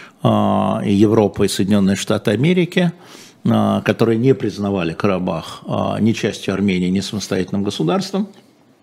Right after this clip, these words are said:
и которые хотели давно урегулировать этот конфликт. А, я очень хорошо знал, а, спецпредставителя, а, по карабахскому вопросу Е С, а, Пьера Мореля, бывшего посла,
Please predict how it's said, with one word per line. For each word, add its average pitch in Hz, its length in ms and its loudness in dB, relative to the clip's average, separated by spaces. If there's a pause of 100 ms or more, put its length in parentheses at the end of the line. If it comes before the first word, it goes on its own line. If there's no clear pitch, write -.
(240)
и 120 60 2
которые 104 380 0
хотели 120 500 -2 (300)
давно 110 340 2
урегулировать 107 680 2
этот 101 200 -2
конфликт. 127 640 -2 (500)
А, 113 580 -2
я 113 140 4
очень - 160 -2
хорошо 110 380 0
знал, 104 460 0
а, 104 120 -6
спецпредставителя, 101 1120 0 (840)
а, 101 240 2
по 101 120 -2
карабахскому 98 640 0
вопросу 101 500 0
Е 101 260 2
С, - 120 -6
а, 107 220 -2
Пьера 98 300 0
Мореля, 156 360 0
бывшего 139 360 -4
посла, 113 480 -4